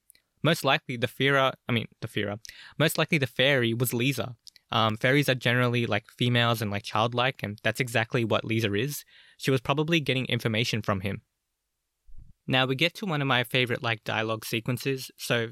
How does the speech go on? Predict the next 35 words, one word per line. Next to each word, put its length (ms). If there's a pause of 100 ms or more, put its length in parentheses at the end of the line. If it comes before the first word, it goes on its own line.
(160)
Firo 300
talks 300
to 100
Lad 220
again 360
and 180
asks 420
him, 300
like, 160
kind 180
of 120
half 320
jokingly, 560 (260)
if 160
Isaac 380
would 80
also 280
be 180
on 120
his 200
list. 380 (1080)
Isaac 300
does 180
seem 220
to 180
act, 240
like, 180
really 220
carefree, 640
like 200
he's 180
not 160
going 180
to 100
die. 380